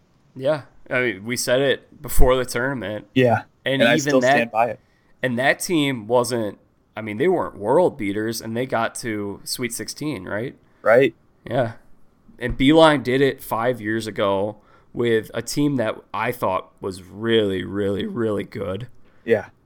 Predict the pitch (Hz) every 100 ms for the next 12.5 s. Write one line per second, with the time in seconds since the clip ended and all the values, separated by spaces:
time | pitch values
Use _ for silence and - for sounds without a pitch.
0 | - 127 120 147 196 160 - 160 131 101
1 | 104 98 92 87 - - _ - 95 85
2 | 90 - - 95 104 - 87 - 92 87
3 | 104 - _ _ - 131 139 160 190 139
4 | - 110 131 131 131 135 135 143 120 -
5 | - 127 117 127 135 120 123 135 127 120
6 | 127 131 135 117 123 123 117 _ _ _
7 | - 175 180 175 156 156 127 101 - -
8 | _ - 127 147 147 139 131 113 - 151
9 | - 147 135 135 120 110 - 107 101 90
10 | 92 - - _ _ - 123 131 135 131
11 | - 131 123 123 117 - 110 101 - -
12 | 120 123 101 95 90